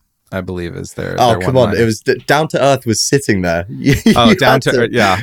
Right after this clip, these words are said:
Speaker 1: Down to Earth for everyday people. There you go.
Speaker 2: There you go. <laughs> All right. Next, what is the most fun that you have when you work? I'm especially curious about this one for you.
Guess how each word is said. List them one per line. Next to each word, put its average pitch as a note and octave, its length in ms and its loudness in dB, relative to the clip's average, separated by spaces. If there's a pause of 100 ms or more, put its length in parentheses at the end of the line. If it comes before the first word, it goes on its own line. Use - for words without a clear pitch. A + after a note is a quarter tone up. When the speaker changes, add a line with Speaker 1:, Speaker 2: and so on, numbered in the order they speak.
(100)
Speaker 1:
Down C3+ 220 4
to C#3+ 100 2
Earth B2 240 2
for B2 100 0
everyday G#2 460 0
people. F2+ 320 -6
There A2 140 2
you G3+ 120 4
go. A#2 160 -2 (440)
Speaker 2:
There C#3 280 4
you B2+ 140 2
go. G#2+ 300 2 (280)
<laughs> B2 1500 -2
All G#2 140 2
right. F#2 240 2 (720)
Next, A#2 460 0
what A#2 280 0
is A3+ 160 -4
the D3+ 100 -2
most A#2 400 2
fun G2+ 240 0
that - 100 -8
you F#2 180 -2
have F2 300 -2
when E2+ 160 -2
you E2+ 120 -6
work? - 340 -6
I'm F#2 120 -4
especially F#2 440 -2
curious E2+ 340 -4
about - 220 -10
this - 160 -14
one F2 140 -10
for - 120 -10
you. - 160 -8